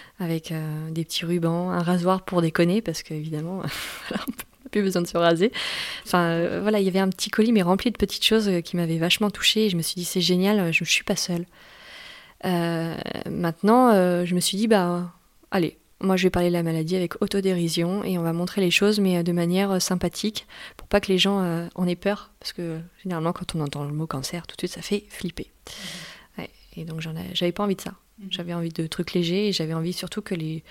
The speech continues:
Speaker 1: que les gens s'intéressent à la chose. Et, euh, quel est le meilleur moyen de s'intéresser à,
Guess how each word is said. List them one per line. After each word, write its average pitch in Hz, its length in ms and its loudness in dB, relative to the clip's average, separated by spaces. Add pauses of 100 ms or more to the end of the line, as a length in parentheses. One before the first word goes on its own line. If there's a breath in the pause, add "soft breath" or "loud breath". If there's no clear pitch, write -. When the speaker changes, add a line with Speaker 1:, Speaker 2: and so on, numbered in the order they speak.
(640 loud breath)
Speaker 1:
que - 120 -8
les 170 120 0
gens 180 200 0
s'intéressent 185 720 -2
à 190 80 -2
la 170 100 -2
chose. 180 400 0 (200)
Et, 180 220 4
euh, 170 140 -4 (280)
quel 185 160 -2
est 185 60 2
le 180 140 2
meilleur 180 260 0 (140)
moyen 180 320 2
de 180 80 0
s'intéresser 175 640 -4
à, 165 100 -4